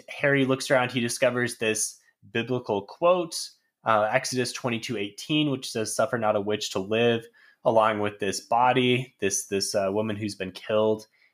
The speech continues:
And so we kind of get the sense that there is something going on. And then even more so when we go to visit Butters in the morgue and we find another body,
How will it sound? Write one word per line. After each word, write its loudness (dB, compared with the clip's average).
And 0
so 2
we -4
kind 0
of -2
get 0
the -4
sense 0
that -12
there 2
is 0
something 0
going 2
on. 4
And 0
then 2
even -2
more -2
so 2
when 2
we -2
go 2
to -6
visit -2
Butters 2
in -4
the -2
morgue 2
and -2
we -4
find -2
another 2
body, 2